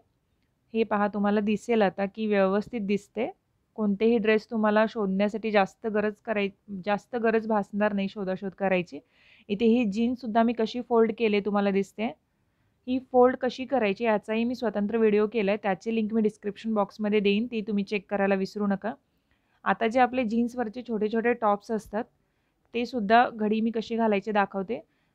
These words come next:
जे टॉप्स कॉटनचे किंवा दुसऱ्या फायबरचे की फॅब्रिकचे असतात, ते तुम्ही व्यवस्थितरित्या असे घडी घातले पाहिजेत. ज्या टॉप्सची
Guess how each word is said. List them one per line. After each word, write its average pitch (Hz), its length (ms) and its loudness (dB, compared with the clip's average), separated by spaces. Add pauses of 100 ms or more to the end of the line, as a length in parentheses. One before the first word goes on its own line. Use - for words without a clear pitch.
(340)
जे 262 160 0
टॉप्स 254 420 0 (260)
कॉटनचे 226 480 0
किंवा 233 360 0 (960)
दुसऱ्या 233 580 2 (800)
फायबरचे 214 600 0
की 226 160 -12
फॅब्रिकचे 208 560 0
असतात, 220 400 -2 (340)
ते 240 100 0
तुम्ही 247 280 -2
व्यवस्थितरित्या 226 800 0
असे 233 180 -2
घडी 220 240 2
घातले 220 340 0
पाहिजेत. 202 380 0 (3750)
ज्या 226 160 4
टॉप्सची 240 600 -2